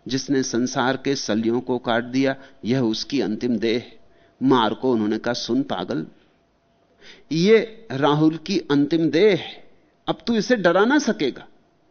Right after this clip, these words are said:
ये तो आखिरी घड़ी आ गई इसकी,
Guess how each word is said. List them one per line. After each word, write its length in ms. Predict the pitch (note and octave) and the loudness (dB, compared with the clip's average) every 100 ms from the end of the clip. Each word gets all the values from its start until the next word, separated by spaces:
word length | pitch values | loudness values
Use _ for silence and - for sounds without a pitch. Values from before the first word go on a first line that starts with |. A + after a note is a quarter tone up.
| _ _ _ _ _ _ - | _ _ _ _ _ _ -4
ये 100 | A3+ | -2
तो 120 | A3+ | 4
आखिरी 420 | F#3+ G3 A3+ C4+ D4 | 6 6 4 2 4
घड़ी 260 | F#3 D#3 | 6 6
आ 140 | A#2+ F#2 | 4 -2
गई 240 | G2 E2 | -4 -6
इसकी, 320 | F2+ - - | -6 -12 -18